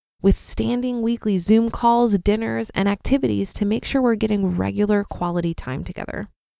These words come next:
Along that same vein, I used to have many different tools to keep me organized, but I've now pared down to a bullet journal and a calendar to make sure I'm not forgetting anything.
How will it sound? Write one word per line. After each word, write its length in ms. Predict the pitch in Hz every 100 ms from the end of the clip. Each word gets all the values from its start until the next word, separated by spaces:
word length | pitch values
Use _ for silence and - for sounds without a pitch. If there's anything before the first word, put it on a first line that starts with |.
| _ _ 202
Along 280 | 226 269
that 160 | 302 277
same 280 | - 233 214
vein, 380 | 175 185 240 -
I 100 | 196
used 240 | 226 269
to 80 | 311
have 200 | 294 277
many 420 | 202 196 196 208
different 400 | 185 185 - 170
tools 380 | - 160 - 165
to 100 | -
keep 200 | - 185
me 160 | 165 -
organized, 640 | 151 156 - - - - _ _ _ -
but 100 | 220
I've 140 | 220
now 260 | 220 240 311 -
pared 380 | - 247 240 214
down 360 | 214 220 175
to 180 | - 175
a 80 | 160
bullet 400 | 151 208 226 247
journal 420 | - 254 262 262
and 120 | 180 185
a 60 |
calendar 600 | - - 175 156 - -
to 160 | - 208
make 160 | 262
sure 180 | - 247
I'm 120 | 226
not 160 | 220 -
forgetting 360 | 175 165 - 87
anything. 440 | - - -